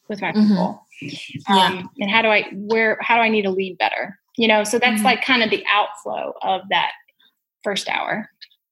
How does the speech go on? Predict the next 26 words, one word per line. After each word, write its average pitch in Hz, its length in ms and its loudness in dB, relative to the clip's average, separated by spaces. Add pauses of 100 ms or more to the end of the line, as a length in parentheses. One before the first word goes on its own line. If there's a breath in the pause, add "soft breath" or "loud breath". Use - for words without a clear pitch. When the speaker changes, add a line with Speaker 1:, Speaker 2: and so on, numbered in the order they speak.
(180)
Speaker 2:
Yeah. 202 320 4 (200)
Yeah. 190 280 2 (140)
So 247 200 2
good. 180 400 2
And 226 180 4
the 233 80 4
last 240 280 2
question 247 240 -2
is, 208 160 -2
what's 240 140 -2
the 294 100 2
last 214 440 2
piece 247 220 -2
of 208 60 -4
advice 185 420 0
you've 196 180 -2
heard 330 440 4
that - 120 0
you 190 80 0
wanna 196 160 2
leave 233 220 2
us 254 160 0
with, 240 200 2
or 196 80 2
that 185 280 2
you 220 340 0